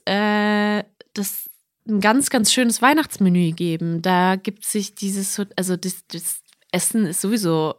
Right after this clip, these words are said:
fantastisch in dem Hotel. Und, ähm, wir,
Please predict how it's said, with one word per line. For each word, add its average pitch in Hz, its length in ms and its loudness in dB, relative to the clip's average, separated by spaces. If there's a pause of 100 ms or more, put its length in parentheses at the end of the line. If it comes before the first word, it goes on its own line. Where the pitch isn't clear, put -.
fantastisch 175 600 -6
in 175 80 -4
dem 175 180 -4
Hotel. 180 320 -4 (800)
Und, 190 480 2
ähm, 175 380 -2
wir, 175 420 -4